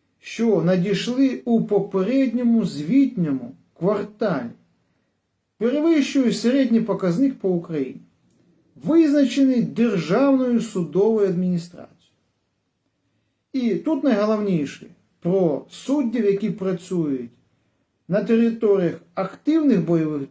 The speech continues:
дій і на територіях можливих бойових дій. І тут є різниця стосовно оцих прожиткових мінімумів. Так ось, судді щомісячно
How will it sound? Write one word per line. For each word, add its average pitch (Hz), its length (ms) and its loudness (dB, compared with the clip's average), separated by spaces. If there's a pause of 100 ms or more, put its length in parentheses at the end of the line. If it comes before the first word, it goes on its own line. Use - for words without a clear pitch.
дій 127 200 -14 (100)
і 220 120 0
на 220 140 2
територіях 214 800 -2 (1800)
можливих 233 760 0
бойових 131 460 -4
дій. - 140 -20 (380)
І 180 100 0
тут 311 260 0 (680)
є 220 260 0
різниця 202 560 0
стосовно 226 720 -2 (240)
оцих 190 380 -6
прожиткових 170 640 -4 (200)
мінімумів. 147 500 -2 (600)
Так 233 220 -2
ось, - 260 0
судді 175 720 -2 (420)
щомісячно 233 920 0